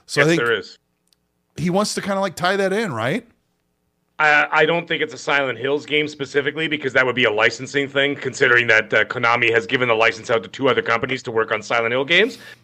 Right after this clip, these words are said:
Speaker 2: So I don't think he's gonna give it back to Kojima, uh, uh, and then, and then Microsoft. Uh, there, sorry, Konami's not gonna give that over to them and then let them work on that.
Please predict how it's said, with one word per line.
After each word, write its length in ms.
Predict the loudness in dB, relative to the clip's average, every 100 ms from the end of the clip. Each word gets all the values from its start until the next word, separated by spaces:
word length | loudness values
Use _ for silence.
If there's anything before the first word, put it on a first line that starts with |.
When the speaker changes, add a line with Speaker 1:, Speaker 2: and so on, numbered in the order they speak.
| _ 4
Speaker 2:
So 280 | 8 10 10
I 120 | 8
don't 160 | 6
think 140 | 4 0
he's 100 | 0
gonna 160 | 2
give 200 | 4 6
it 140 | 6 6
back 220 | 2 2
to 60 | -2
Kojima, 580 | 4 4 4 2 4 6
uh, 280 | 4 4 4
uh, 540 | 4 4 2 2 2
and 140 | 2 2
then, 200 | 0 0
and 120 | 0
then 280 | 0 0 -8 -10 -4
Microsoft. 720 | 0 2 0 -2 0 0 0 -12 -20 _ _
Uh, 240 | 2 4 6
there, 240 | 6 6
sorry, 200 | 6 2
Konami's 380 | 4 0 2 2
not 100 | 2
gonna 140 | 0
give 260 | 0 0 2
that 220 | 2 2
over 240 | 0 -2 -4
to 120 | -2
them 280 | 0 0 -2
and 100 | -8
then 160 | -6
let 160 | -6 -6
them 140 | -6
work 180 | -6 -8
on 120 | -4
that. 200 | -4 -4